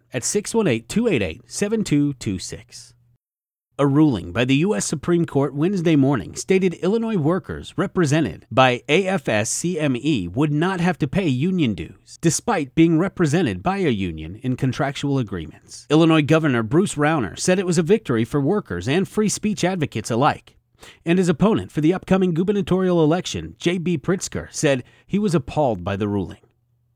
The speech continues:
Bring Your Own Glen Ed, a grassroots group dedicated to the elimination of single-use plastic bags in Edwardsville and Glen Carbon,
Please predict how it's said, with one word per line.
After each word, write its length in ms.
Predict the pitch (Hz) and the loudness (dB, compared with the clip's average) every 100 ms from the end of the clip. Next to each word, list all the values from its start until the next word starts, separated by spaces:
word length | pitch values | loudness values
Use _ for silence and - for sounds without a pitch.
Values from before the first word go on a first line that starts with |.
| _ _ _ _ _ _ _ _ - | _ _ _ _ _ _ _ _ -4
Bring 160 | 214 233 | 0 2
Your 160 | 165 | 4
Own 260 | 185 117 135 | 2 2 0
Glen 260 | 156 185 190 | 0 2 2
Ed, 280 | 185 - - _ - | 0 -4 -20 _ -4
a 80 | 180 | 0
grassroots 720 | 151 208 220 - 107 95 - | 2 0 -2 -4 -4 -4 -2
group 340 | 180 165 - | 2 2 0
dedicated 540 | 180 226 - 95 85 85 | -4 -4 -2 -4 -4 -4
to 100 | 143 | 0
the 120 | 160 | 2
elimination 640 | 175 190 180 196 - 87 | 4 2 2 0 -4 -8
of 100 | 98 | -8
single-use 640 | - 208 220 226 180 185 | -4 -2 0 0 0 -2
plastic 420 | - 170 160 156 104 | -4 -6 -4 -4 -2
bags 460 | 165 131 110 117 | 0 0 -2 -4
in 80 | 143 | -4
Edwardsville 680 | 147 185 175 123 90 87 120 | -4 -2 -2 -2 -4 -6 -4
and 240 | 143 139 131 | -2 0 0
Glen 240 | 131 123 | 0 -2
Carbon, 420 | 147 165 - - | -2 -2 -4 -10